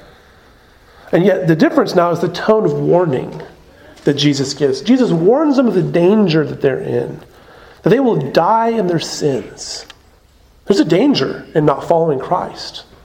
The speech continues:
We should understand that. And here again, there's confusion, though, as to what Jesus means. Verse thirty-two, or twenty-two, rather, uh, the Jews, some of the Jews said, "Will he kill himself, since he says, 'Where I'm going, cannot come'?"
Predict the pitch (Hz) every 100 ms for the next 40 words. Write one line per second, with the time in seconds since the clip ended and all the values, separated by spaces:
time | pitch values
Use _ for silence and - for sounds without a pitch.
0 | - - - - - 165 196 208 185 -
1 | 185 143 - - - - - - - -
2 | - - - - - - - - - -
3 | - - - _ - - 139 202 165 190
4 | 185 165 156 - 139 143 139 117 101 123
5 | 113 131 135 135 135 123 110 131 127 117
6 | 123 139 - - 139 139 135 - 185 165
7 | 135 185 185 180 180 165 170 170 - -
8 | - - - - - - 151 135 185 190
9 | 202 180 147 185 185 180 170 214 165 -
10 | 139 233 247 294 339 370 - 208 208 214
11 | 208 196 185 175 196 202 190 185 185 185
12 | 196 233 277